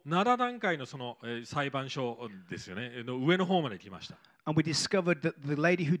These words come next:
Speaker 2: died had not been seat-、strapped into her seat.
Speaker 1: で、最終的に気づいたのが、その二十人の中の、で、亡く-、あ、えー、五十人の中で亡くなってしまった女性の、お、方なんですけども、シートベルトがしていないっていうことが発覚した。
Speaker 2: So this was a very complicated situation.
Speaker 1: もちろん複雑な状況です。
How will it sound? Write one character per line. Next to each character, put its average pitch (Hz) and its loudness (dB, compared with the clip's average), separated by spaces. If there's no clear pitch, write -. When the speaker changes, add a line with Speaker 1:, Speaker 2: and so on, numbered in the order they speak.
Speaker 2:
died 147 2
had 135 -2
not 156 -2
been 147 -2
seat-、 151 -2
strapped - 0
into 156 0
her 147 4
seat. - 0
Speaker 1:
で、 156 -8
最 196 -2
終 202 -6
的 190 -2
に 185 -4
気 180 -8
づ 175 -4
い 170 -6
た 165 -8
の 156 -10
が、 147 -10
そ 170 -10
の 165 -2
二 156 -4
十 170 4
人 165 -4
の 147 -6
中 135 -6
の、 113 -8
で、 123 0
亡 123 -4
く-、 156 -8
あ、 135 -4
え 135 -14
ー、 120 -12
五 143 2
十 160 0
人 156 -2
の 143 -6
中 135 -6
で 117 -4
亡 131 -6
く 165 -8
な 156 2
っ - -4
て 156 -4
し 156 -8
ま 147 -6
っ 139 -10
た 139 -2
女 135 -2
性 151 2
の、 147 -6
お、 135 -10
方 139 -8
な 131 -8
ん 123 -14
で 117 -10
す - -18
け 143 -14
ど 139 -10
も、 135 -6
シ 226 -4
ー 240 0
ト 240 -2
ベ 233 -2
ル 208 -12
ト 165 -6
が 123 -8
し - -10
て 180 2
い - 0
な 208 2
い 233 0
っ 196 -4
て - -12
い 131 -4
う - -14
こ 139 -6
と 143 -6
が 110 -6
発 107 -14
覚 - -20
し - -14
た。 170 -4
Speaker 2:
So 170 2
this 185 0
was 156 0
a - 0
very 143 2
complicated 127 -4
situation. 113 -6
Speaker 1:
も 240 4
ち 254 -2
ろ 202 0
ん 160 -4
複 - -8
雑 147 0
な 135 -6
状 107 -6
況 95 -12
で 78 -16
す。 - -20